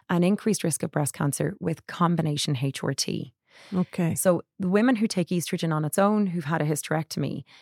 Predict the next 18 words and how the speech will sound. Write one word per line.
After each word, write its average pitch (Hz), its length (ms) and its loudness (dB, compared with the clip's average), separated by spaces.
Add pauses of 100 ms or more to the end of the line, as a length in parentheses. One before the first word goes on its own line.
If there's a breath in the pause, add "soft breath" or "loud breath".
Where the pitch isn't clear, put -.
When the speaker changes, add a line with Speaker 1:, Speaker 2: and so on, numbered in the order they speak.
(200 soft breath)
Speaker 1:
may 185 280 2
not 208 200 4
have 165 180 0
the - 100 -10
same 170 420 0
increased 147 440 -2
risk. - 380 -6 (160)
Now, 180 160 2
it - 120 -2
may 190 160 2
not 190 220 0
be 160 140 -2
zero 208 400 2
risk, - 420 -4 (260)
but 175 140 0
it 156 100 0
is 143 180 -2
lower. 147 440 -2